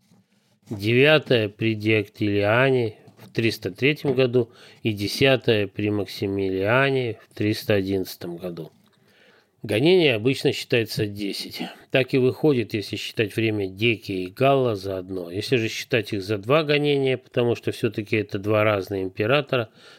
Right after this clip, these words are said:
то гонений было одиннадцать. Если же счесть весь период с двести пятидесятого по двести пятьдесят седьмой год за одно непрерывное гонение, то их было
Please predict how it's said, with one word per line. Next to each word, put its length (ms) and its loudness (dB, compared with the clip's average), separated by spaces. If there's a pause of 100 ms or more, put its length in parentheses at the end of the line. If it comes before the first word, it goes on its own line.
(160)
то 100 0
гонений 400 4
было 340 0
одиннадцать. 840 -8
Если 260 0
же 140 0
счесть 400 0
весь 200 -2
период 500 -2 (100)
с 240 -6
двести 300 0
пятидесятого 840 -2
по 180 -6
двести 380 -4
пятьдесят 260 -6
седьмой 380 0
год 220 0
за 180 0
одно 220 -2
непрерывное 580 -4
гонение, 500 0
то 140 -6
их 180 -2
было 440 4